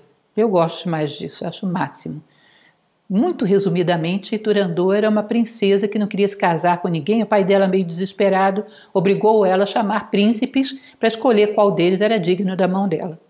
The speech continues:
E ela, muito cruel, ela resolve que todos aqueles pretendentes que quisessem desposá-la teriam que responder a três perguntas.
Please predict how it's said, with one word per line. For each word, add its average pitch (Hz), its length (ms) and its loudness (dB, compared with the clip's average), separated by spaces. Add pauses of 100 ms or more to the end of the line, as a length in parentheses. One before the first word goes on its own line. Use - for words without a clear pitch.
(460)
E 220 80 4
ela, 196 180 6
muito 202 500 2
cruel, 208 680 0 (400)
ela 165 160 -2
resolve 175 640 2
que 208 220 -4
todos 262 420 0
aqueles 202 380 -2
pretendentes 180 1080 -2 (320)
que - 80 -4
quisessem 170 540 2
desposá-la 185 760 2
teriam 220 340 0
que 220 220 -4
responder 202 500 0
a 196 80 2
três 202 260 0
perguntas. 160 760 -4